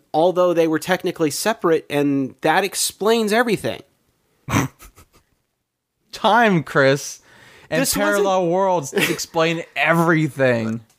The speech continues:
Speaker 1: I, I, I, I, that's the only thing I could figure. And then the, and then it goes into the,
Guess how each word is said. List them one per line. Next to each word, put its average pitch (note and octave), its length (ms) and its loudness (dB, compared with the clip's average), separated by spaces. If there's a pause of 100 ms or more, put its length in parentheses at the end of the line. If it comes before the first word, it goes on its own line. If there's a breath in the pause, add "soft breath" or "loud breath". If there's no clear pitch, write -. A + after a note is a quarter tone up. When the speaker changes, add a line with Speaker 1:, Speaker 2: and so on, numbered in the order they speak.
(120)
Speaker 1:
I, A#3 200 0 (160)
I, - 200 -8 (200)
I, F#3 280 -6 (220)
I, A3 60 2
that's A#3 280 -2
the B3+ 100 0
only C4+ 180 2
thing A#3 180 0
I A3 80 2
could G3+ 140 -6
figure. D#4 360 0
And F3+ 180 0
then A#3 140 2
the, A3 220 0
and G3 100 -6
then A#3+ 120 2
it B3+ 60 -2
goes A#3 200 0
into A3 180 -2
the, G#3 400 0